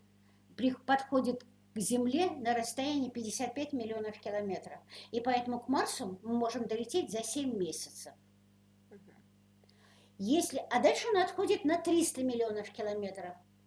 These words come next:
Speaker 1: И вот если полететь обратно, то это полтора года. Вот.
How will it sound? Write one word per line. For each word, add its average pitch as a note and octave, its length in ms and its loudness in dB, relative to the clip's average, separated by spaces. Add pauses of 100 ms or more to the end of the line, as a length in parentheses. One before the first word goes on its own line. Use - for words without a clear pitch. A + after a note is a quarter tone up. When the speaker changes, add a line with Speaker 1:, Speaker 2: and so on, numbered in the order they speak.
(540)
Speaker 1:
И A#3 80 0
вот C#4 160 0
если E4 240 -2
полететь E4+ 480 0
обратно, D4 560 2
то B3 160 -2
это F4+ 200 -2 (320)
полтора D4+ 380 -2
года. F#4+ 380 -2 (1500)
Вот. A3+ 340 0